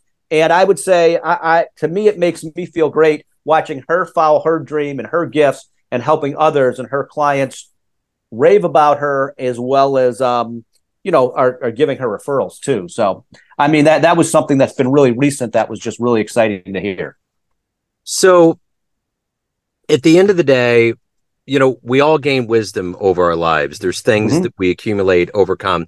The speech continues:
Speaker 2: If you were to have a dream tonight, you ran into a twenty-year-old version of yourself, and you
Speaker 1: Yeah.
Speaker 2: could give that young version of you a piece of advice based on the wisdom you've gained in your life,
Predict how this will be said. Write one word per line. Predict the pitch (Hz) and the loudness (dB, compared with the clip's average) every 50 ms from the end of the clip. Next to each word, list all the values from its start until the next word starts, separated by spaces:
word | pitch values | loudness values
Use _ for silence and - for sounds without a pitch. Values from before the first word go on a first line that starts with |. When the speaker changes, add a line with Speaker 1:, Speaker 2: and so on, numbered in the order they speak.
| - - - - _ _ | -10 -18 -20 -20 _ _
Speaker 2:
If | - 104 107 | -4 -4 -2
you | 147 208 | 2 2
were | 220 220 | 4 4
to | 196 185 | 4 4
have | 156 143 | 2 0
a | |
dream | 131 - 135 135 131 135 131 | -2 0 0 0 2 2 0
tonight, | 123 - 123 110 101 92 92 | -2 -4 -4 -4 -4 -4 -2
you | 107 117 | 0 2
ran | 117 117 113 113 | 2 4 4 2
into | 113 107 107 98 | 0 0 0 0
a | 92 - | -2 -2
twenty-year-old | - - 120 110 107 107 104 101 95 98 85 | -2 -2 -2 0 0 2 2 2 2 0 0
version | 95 95 92 87 90 92 | 0 0 0 0 -2 -6
of | 82 78 | -8 -8
yourself, | 82 80 - - 87 78 76 - - - - _ _ _ _ _ _ | -8 -8 -8 -8 -6 -8 -8 -10 -14 -18 -20 _ _ _ _ _ _
and | 107 110 | -2 0
you | 120 | 2
Speaker 1:
Yeah. | 139 135 | 2 4
Speaker 2:
could | 123 151 143 | 2 2 2
give | 120 | 2
that | 135 127 120 120 | 0 -2 0 0
young | 127 123 123 120 107 | 0 0 0 2 2
version | 120 117 117 104 117 110 | 2 2 2 0 -4 -8
of | 92 92 | -6 -4
you | 98 95 | -2 -2
a | 90 | -2
piece | - 113 107 98 - | -4 -6 -8 -8 -8
of | 101 | -8
advice | 87 82 98 95 92 90 90 - - - - - - _ _ | -6 -2 0 0 0 0 -2 -4 -8 -10 -14 -20 -20 _ _
based | - 131 135 127 - 143 | 0 0 0 0 0 -2
on | 127 113 | 0 0
the | 113 | 2
wisdom | 107 120 117 110 117 107 98 | 2 2 2 2 -2 -4 -6
you've | 95 98 90 | -6 -6 -4
gained | 110 107 98 95 92 | -4 -2 -2 -2 -4
in | 92 92 | -6 -6
your | 90 85 | -6 -6
life, | 82 85 85 82 - - | -6 -6 -6 -8 -8 -12